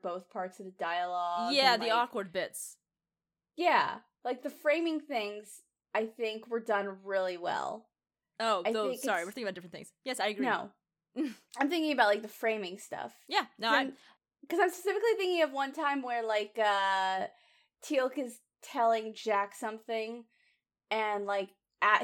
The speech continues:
Speaker 1: it starts with Teal'c in the foreground telling Jack something,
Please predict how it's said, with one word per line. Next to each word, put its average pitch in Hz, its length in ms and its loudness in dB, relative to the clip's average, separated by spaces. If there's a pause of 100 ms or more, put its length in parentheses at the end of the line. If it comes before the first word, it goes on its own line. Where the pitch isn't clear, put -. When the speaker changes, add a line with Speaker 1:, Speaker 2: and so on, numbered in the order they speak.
(120)
Speaker 1:
it 233 80 -10
starts 285 380 4
with 285 140 -4
Teal'c 240 400 0
in 226 120 -4
the 214 80 -6
foreground 208 760 -2 (120)
telling 202 400 -2
Jack 190 320 0
something, 190 500 -8